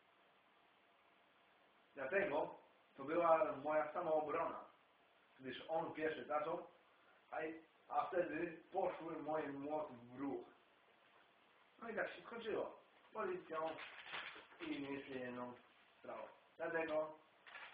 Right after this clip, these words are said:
idźcie do nauczycieli. Przedtem. Kolejne pytanie. Abra,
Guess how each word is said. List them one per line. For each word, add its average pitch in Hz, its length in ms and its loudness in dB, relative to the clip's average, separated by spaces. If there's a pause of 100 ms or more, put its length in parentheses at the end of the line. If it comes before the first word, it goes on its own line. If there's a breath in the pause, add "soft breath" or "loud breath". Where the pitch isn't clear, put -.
(220)
idźcie 165 380 -6
do 131 80 -4
nauczycieli. 135 580 -2 (960)
Przedtem. - 340 -12 (440)
Kolejne 185 340 8
pytanie. 175 460 2 (1500)
Abra, - 420 8